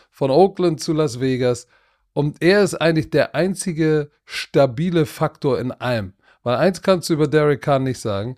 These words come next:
dass er nicht immer hundert Prozent fürs Franchise gegeben hat. Der ist absolut all in Raiders. Und das ist schon, ist es undankbar? Natürlich ist es undankbar. Leider Gottes ist es das Business. Die Frage, die ich mir stelle,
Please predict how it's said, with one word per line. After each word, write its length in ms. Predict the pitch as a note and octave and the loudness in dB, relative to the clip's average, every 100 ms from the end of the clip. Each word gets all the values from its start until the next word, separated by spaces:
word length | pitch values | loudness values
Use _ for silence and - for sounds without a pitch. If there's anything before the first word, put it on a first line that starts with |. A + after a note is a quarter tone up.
| _ _ - | _ _ -8
dass 200 | B2 D3+ | -4 -2
er 80 | |
nicht 280 | C3+ B2+ - | -2 -4 -4
immer 460 | D3+ D#3 D3+ D3 C#3+ _ _ - | -2 2 4 2 0 _ _ -4
hundert 400 | C3+ D3+ D3 C3+ | 0 0 2 0
Prozent 440 | C#3 C3 D3+ C3+ - | -2 -2 -2 -2 -4
fürs 180 | B2+ | -6
Franchise 520 | - C3+ C3+ C3+ B2 - | -4 -4 -2 -4 -6 -6
gegeben 360 | B2 B2+ B2 | -4 -2 -2
hat. 180 | A#2+ - | -4 0
Der 120 | B2 | -2
ist 200 | A#2+ - | -2 -2
absolut 760 | C#3 C#3+ - D3 C3+ C3 B2 - - | -4 -4 -6 -4 -2 -2 -4 -8 2
all 340 | C3 C#3 C3+ | 8 8 6
in 300 | - C3+ B2+ | 0 -4 -2
Raiders. 580 | B2 B2+ B2 A#2+ A#2 - - _ _ - | 0 2 2 0 -2 -8 -20 _ _ -4
Und 400 | B2+ C3 A#2+ - _ | -2 -2 -4 -10 _
das 200 | C3+ - | -8 -4
ist 160 | - - | -6 0
schon, 460 | G#3+ G3 E3+ D#3+ - _ _ _ _ | 2 2 0 -6 -12 _ _ _ _
ist 140 | G3 G#3+ | 0 2
es 140 | G3 | 4
undankbar? 640 | G3 A#3 A#3+ G3+ A#3+ B3 - - | 6 6 4 4 2 2 -4 -4
Natürlich 380 | A3+ A#3+ A#3 | -2 2 2
ist 140 | D#3 A2 | 2 0
es 40 | |
undankbar. 600 | G#2+ G#2 F#2 F2 - - _ _ _ _ _ | -4 -4 -6 -6 -8 -8 _ _ _ _ _
Leider 380 | A2+ C3+ F3+ C#3 | 0 4 4 4
Gottes 300 | E3 E3+ D#3+ | 2 0 -4
ist 180 | C#3+ C3 | -6 -6
es 140 | D3 | -2
das 240 | D#3+ C#3 | -2 0
Business. 380 | A#2+ C#3 G#2+ F2+ | -2 -4 -4 -10
Die 100 | D3+ | -12
Frage, 300 | B2+ E3 E3 | -2 0 2
die 140 | E3+ - | 0 0
ich 180 | F3+ E3 | 0 2
mir 180 | C3 | 0
stelle, 380 | A2 - - - | 0 -6 -8 -10